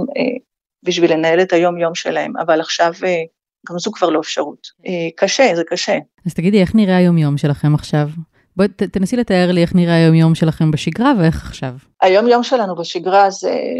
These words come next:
Speaker 1: לקום מוקדם בבוקר, בשבע וחצי מתחיל, אה, בית ספר, ואנחנו הולכים לעבודה מתשע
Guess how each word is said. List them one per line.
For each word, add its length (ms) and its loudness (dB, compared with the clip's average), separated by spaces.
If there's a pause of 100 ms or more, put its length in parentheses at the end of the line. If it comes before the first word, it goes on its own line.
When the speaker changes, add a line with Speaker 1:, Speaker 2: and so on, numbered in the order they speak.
(320)
Speaker 1:
לקום 340 -6
מוקדם 260 0
בבוקר, 760 0
בשבע 380 0
וחצי 340 -4
מתחיל, 680 0
אה, 60 4 (280)
בית 160 -4
ספר, 440 -2 (380)
ואנחנו 1120 0
הולכים 240 -4
לעבודה 460 0 (380)
מתשע 1000 -2